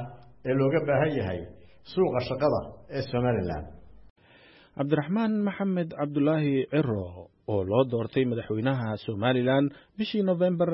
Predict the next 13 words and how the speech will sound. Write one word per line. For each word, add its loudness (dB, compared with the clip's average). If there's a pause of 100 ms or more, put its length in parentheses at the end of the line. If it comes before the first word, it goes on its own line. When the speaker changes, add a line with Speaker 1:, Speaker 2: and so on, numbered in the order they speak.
Speaker 2:
ee 6
sanadkii -2 (100)
hore, 2 (180)
ayaa -6
xukuumaddiisa -4
ay -2
wajahaysaa 2 (380)
culays 0
shaqo -4
la'aan -2
oo -4
haysta -4
dhalinyarada -2